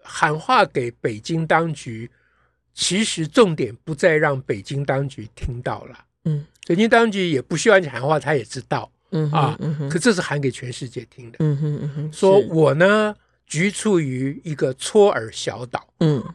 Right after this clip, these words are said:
Speaker 1: 啊，
Speaker 2: 嗯。
Speaker 1: 但是我，呃，我是台湾人，这是一种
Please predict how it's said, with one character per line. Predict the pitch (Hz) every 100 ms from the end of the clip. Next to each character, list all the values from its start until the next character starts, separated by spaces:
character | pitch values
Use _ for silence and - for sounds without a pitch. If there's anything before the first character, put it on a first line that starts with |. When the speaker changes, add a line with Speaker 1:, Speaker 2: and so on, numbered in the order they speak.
| -
Speaker 1:
啊， | 151 135
Speaker 2:
嗯。 | 139 - 170
Speaker 1:
但 | 214 202 165
是 | - 208 170 156 139 _ _ _ _
我， | 165 143 135 120 117 120 _ _ _
呃， | 123 117 113 113 - - - -
我 | 139 135
是 | 208
台 | - 139
湾 | 160 160
人， | 131 117 -
这 | 151
是 | -
一 | 147
种 | 139